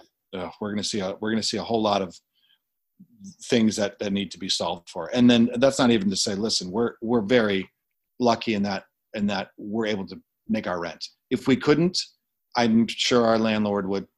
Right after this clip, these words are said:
work with us, but you're gonna owe it anyway. And that becomes a scary thing. How am I gonna get that extra whatever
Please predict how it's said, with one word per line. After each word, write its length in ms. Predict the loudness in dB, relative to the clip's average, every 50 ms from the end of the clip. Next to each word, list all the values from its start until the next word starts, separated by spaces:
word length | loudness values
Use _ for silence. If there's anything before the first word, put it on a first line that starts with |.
| _ -8
work 180 | -8 -6 -4
with 100 | -2 0
us, 380 | 0 2 2 0 -2 -2 -6 _ _ _ _ _ _ _
but 120 | -4 -2 0
you're 100 | 2 2
gonna 180 | 2 2 2 2
owe 180 | 0 2 2
it 60 | 0
anyway. 380 | -2 -4 -4 -6 -8 -8 -10 -12 _ -2
And 200 | 0 0 0 0 2
that 220 | 2 2 2 2
becomes 280 | -2 -2 -2 -2 -2 0
a 40 | -2
scary 340 | -2 -2 -2 -6 -6 -6
thing. 160 | -8 -10 -10 -4
How 120 | 0 2
am 80 | 2 4
I 40 |
gonna 160 | 4 2 2 0
get 120 | 0 -2
that 140 | -4 -4 -6
extra 340 | -6 -6 -6 -6 -6 -6 -6
whatever 540 | -4 -2 -2 -2 -2 -2 -6 -6 -8 -10